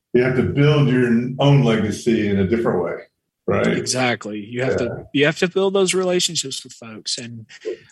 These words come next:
Speaker 2: uh, I mean, it's wonderful. We've got great folks. It's, um, but he was, he, like I said, he was, he,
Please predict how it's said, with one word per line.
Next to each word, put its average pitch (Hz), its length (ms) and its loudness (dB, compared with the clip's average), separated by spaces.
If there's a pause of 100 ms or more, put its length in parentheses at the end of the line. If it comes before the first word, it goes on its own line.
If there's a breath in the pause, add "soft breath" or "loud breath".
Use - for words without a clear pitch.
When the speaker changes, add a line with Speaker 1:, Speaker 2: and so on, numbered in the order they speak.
Speaker 2:
uh, 135 160 0
I 151 100 0
mean, 165 160 2
it's 165 200 0
wonderful. 143 600 -2 (120)
We've 135 120 -2
got 156 240 0
great 160 260 -2
folks. 170 580 -2
It's, - 420 -4 (420 loud breath)
um, 123 380 -2 (720)
but 156 220 2
he 190 140 2
was, 202 320 2
he, 180 340 0
like 156 160 -2
I 147 60 -2
said, 151 300 -2
he 135 180 -2
was, - 480 -2
he, - 180 -20